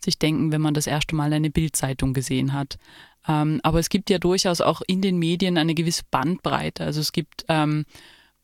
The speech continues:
ähm, natürlich auch nicht, äh, professionelle Medien. Das,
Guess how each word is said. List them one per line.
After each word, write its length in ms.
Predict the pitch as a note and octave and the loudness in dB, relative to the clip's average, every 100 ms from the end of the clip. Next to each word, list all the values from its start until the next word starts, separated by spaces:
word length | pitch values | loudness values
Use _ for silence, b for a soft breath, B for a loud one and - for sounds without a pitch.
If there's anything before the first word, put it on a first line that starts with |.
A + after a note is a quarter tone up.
| - | -2
ähm, 460 | D3+ D3 D3 C#3+ - | 0 2 0 0 0
natürlich 520 | D#3+ D#3+ F3 D#3+ E3+ | -2 0 0 0 2
auch 260 | C3 C#3 - - | 2 0 -4 -4
nicht, 680 | D#3+ F3 G#3 - - - - - | -2 0 -2 -6 -8 -10 -8 -2
äh, 340 | D#3 D#3+ D#3 - - E3+ | 0 0 -2 -4 -6 -2
professionelle 680 | - F#3 F#3+ F#3+ F#3 F3+ F#3+ | -2 0 0 0 0 0 0
Medien. 520 | F3+ G3 A3 A3+ A#3 | 0 0 0 0 0
Das, 200 | D#3 - | -4 -4